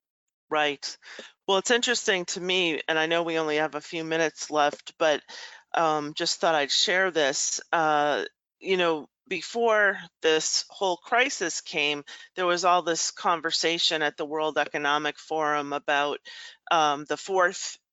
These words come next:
industrial revolution and, um, you know, how technology is really going to be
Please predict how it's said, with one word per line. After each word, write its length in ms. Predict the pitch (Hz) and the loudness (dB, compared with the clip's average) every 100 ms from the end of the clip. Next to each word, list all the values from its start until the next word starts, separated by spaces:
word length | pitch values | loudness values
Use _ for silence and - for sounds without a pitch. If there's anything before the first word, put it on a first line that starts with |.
| _ | _
industrial 600 | 160 170 165 - 175 160 156 | -2 2 0 0 -2 0 2
revolution 800 | 151 143 143 247 - 151 87 120 - - - - - | 0 2 0 2 2 2 0 -4 -16 -18 -18 -8 2
and, 580 | 175 160 156 156 151 - - | 4 6 4 0 -6 -6 0
um, 920 | 165 156 151 147 139 139 139 139 143 | 2 4 2 0 -4 -14 -18 -16 -14
you 100 | - | -6
know, 180 | 170 151 | 0 0
how 220 | 156 165 | 2 0
technology 840 | 170 208 - 160 156 160 156 160 151 | 2 -4 -2 2 2 2 0 -2 -4
is 180 | 151 147 | -4 -4
really 320 | 160 151 151 | -4 -4 -4
going 320 | 156 156 156 | -4 -2 -4
to 120 | - | -6
be 360 | 156 147 147 143 | -6 -4 -4 -6